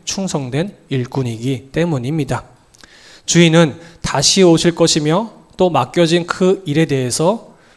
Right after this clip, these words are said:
물어보시고 또 잘했다 하면 칭찬을 하시는 분이시기 때문입니다. 사랑하는 성도 여러분,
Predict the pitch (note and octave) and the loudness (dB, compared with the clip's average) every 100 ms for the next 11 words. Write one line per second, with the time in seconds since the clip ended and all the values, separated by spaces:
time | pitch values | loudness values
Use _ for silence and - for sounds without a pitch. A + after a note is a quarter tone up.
0 | _ C3 D3+ D3+ D3 C#3+ C#3 D#3+ F#3 G3 | _ 0 2 4 2 0 -2 -2 -2 -4
1 | - D#3+ F3+ - C#3+ D3 D#3+ D3 D3+ G#3 | -2 -2 -2 -4 -4 0 0 0 0 -2
2 | A#3 - - A#3 - F#3 D#3+ F3+ - - | -4 -8 -4 -4 -4 -2 -2 -4 -6 -6
3 | F3 D3 C#3 C3 A#2 C3 B2 F3+ F#3+ - | -4 -4 -4 -4 -4 -4 -2 -2 -4 -16
4 | - D#3+ D#3 A#2 A#2+ D#3 B2+ A#2+ A2 - | -2 -2 -2 -4 -6 -6 -4 -6 -6 -12
5 | _ _ - - - - D#3 D#3 D#3 D#3 | _ _ -20 -20 -20 -4 0 2 0 0
6 | D3 A#2+ C3+ A#2 | 0 0 -2 -4